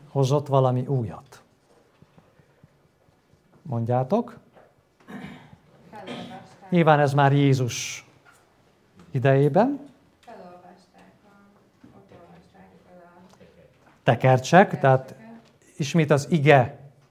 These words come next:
Speaker 1: az igére nagy hangsúly kerül.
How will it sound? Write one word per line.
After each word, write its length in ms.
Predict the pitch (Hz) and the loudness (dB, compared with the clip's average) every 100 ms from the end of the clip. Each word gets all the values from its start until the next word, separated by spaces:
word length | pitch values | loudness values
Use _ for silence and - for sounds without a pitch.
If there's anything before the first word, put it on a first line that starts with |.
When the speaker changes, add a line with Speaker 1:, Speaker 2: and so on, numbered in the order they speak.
| _ _ _ | _ _ _
Speaker 1:
az 140 | 131 127 | -10 -6
igére 640 | 151 151 139 123 101 - - - _ - | -2 2 2 2 -2 -10 -20 -20 _ -6
nagy 180 | 123 | -4
hangsúly 420 | 127 127 123 156 147 | -2 -4 -2 -2 2
kerül. 540 | 156 156 220 240 - | 2 4 2 0 -8